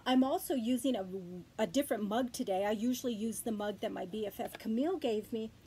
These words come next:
but today I thought I'd change it up a little bit. I'm using this mug. It is super old that the pictures have faded. And I'm like, "I don't care.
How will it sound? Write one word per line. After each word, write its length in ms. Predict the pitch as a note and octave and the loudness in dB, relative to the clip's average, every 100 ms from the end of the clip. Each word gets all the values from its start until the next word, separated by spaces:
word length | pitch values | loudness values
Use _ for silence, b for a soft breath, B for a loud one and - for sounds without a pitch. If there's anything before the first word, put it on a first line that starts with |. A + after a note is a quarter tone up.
| B B | B B
but 200 | A#3 - | -6 -4
today 540 | - G#3 C#4+ E4+ F#4 F#4 | -6 2 6 8 8 4
I 120 | B3 | -2
thought 220 | B3+ C4+ | -2 0
I'd 280 | B3+ A#3+ - | 2 2 0
change 320 | - B3+ A#3+ | 0 2 4
it 80 | A#3+ | 2
up 120 | A3+ | 0
a 60 | A#3+ | 2
little 220 | A#3+ A3+ | 2 4
bit. 180 | A3 A#3 - | 2 0 2
I'm 180 | A#3+ | 6
using 400 | C#4+ D#4+ D#4 D#4+ | 6 4 4 4
this 260 | A#3 A3 - | 4 0 0
mug. 440 | A3 A3+ A#3 A#3+ - B B - | 0 2 2 0 -2 B B 2
It 100 | E4+ | 4
is 140 | E4+ | 4
super 680 | - - - E4+ F4+ G4 - | 0 0 4 4 4 -2 0
old 320 | A#3 B3+ C4+ B3+ | 4 6 6 4
that 140 | B3+ | 0
the 80 | B3 | -2
pictures 520 | - D4 - B3 A3+ | -2 -4 -2 -4 -2
have 120 | A3+ | -4
faded. 480 | - G#3 F#3 F#3 F3+ - - - - - - B B B B B - | -4 -2 0 0 -2 -6 -20 -20 -20 -20 -20 B B B B B 4
And 400 | B3+ B3+ B3+ B3 | 6 6 4 2
I'm 160 | B3 B3 | 2 4
like, 200 | A3+ G#3+ - | 4 0 0
"I 100 | A#3 | 2
don't 180 | F#4 D4+ | 2 2
care. 380 | - G3 A#3 | -2 0 0